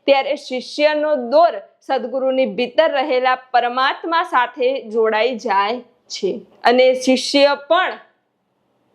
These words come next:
એ પરમ ભાવમાં ધીરે ધીરે સ્થિત થવા લાગે છે. જ્યારે શિષ્ય તન, મન, ધન, મસ્તક સમર્પણ કરી દે, પોતાનું અસ્તિત્વ શૂન્ય કરી દે, ત્યારે તે પણ સદગુરુની ભીતર રહેલા પરમાત્મા સાથે એક તાર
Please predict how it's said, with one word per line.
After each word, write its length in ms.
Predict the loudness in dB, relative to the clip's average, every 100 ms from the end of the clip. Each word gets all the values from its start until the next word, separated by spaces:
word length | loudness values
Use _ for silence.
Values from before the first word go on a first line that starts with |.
| _ _ _ _ _ _ _ _ _ _ _ -20 -20 -8 0
એ 420 | 2 2 0 -6 -16 -20 -20 -20 -20 -4 2
પરમ 640 | 2 2 0 -2 0 4
ભાવમાં 600 | 4 4 2 2 0 2
ધીરે 260 | 2 2
ધીરે 320 | 2 0 0 0
સ્થિત 580 | -2 -10 -2 -2 -2 -2
થવા 260 | 2 2
લાગે 520 | 0 -4 -6 -6 -6
છે. 380 | -8 -12 -8 -8 -10 _ _
જ્યારે 300 | 2 2 2
શિષ્ય 420 | -2 -6 -6 -2 -2
તન, 280 | 0 -2 -2
મન, 320 | -2 -2 0
ધન, 280 | 2 0 -4 -14 _ -4
મસ્તક 480 | -2 -2 0 -2 -2 -8 _ -2
સમર્પણ 580 | 0 2 0 0 -2
કરી 300 | -2 -2 -2
દે, 220 | 2 2 2
પોતાનું 840 | -4 -2 2 2 0 -2 -2 -2
અસ્તિત્વ 680 | -4 -8 -6 -2 -2 2 2
શૂન્ય 460 | 2 -2 -2 0 0
કરી 300 | 0 -2 -2
દે, 220 | 2 2
ત્યારે 640 | 0 -10 0 2 2 -2
તે 240 | -4 -4 -6
પણ 300 | -4 -4 -2
સદગુરુની 680 | -2 0 0 0 0 0 0
ભીતર 440 | -2 -2 0 2
રહેલા 400 | 2 2 2 2
પરમાત્મા 800 | 2 0 0 0 -2 -4 -4 -4
સાથે 360 | -2 -4 0
એક 360 | 0 2 0 0
તાર 400 | -4 0 0 -2